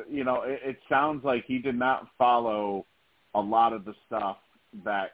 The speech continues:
Kevin, a, a lot of the advice that Kevin had given him. So,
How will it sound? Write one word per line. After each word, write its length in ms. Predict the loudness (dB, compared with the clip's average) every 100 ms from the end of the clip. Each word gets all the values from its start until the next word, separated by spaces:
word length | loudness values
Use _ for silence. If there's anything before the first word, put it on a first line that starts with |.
| _ -6
Kevin, 500 | -4 -4 -8 -10 -8
a, 100 | -2
a 200 | 0 2
lot 180 | 2 0
of 100 | 0
the 140 | -2
advice 320 | -2 0 0 -2
that 180 | -6 -4
Kevin 300 | -4 -4 -6
had 260 | -8 -8 -2
given 320 | 0 0 -6
him. 320 | -8 -12 -16 _ _ _ _ _ _ _ _ _ _ _ _ _ _ _ _ _ _ _ _ _ _ _ _ _ _ _ _ _ 0
So, 480 | 4 4 2 0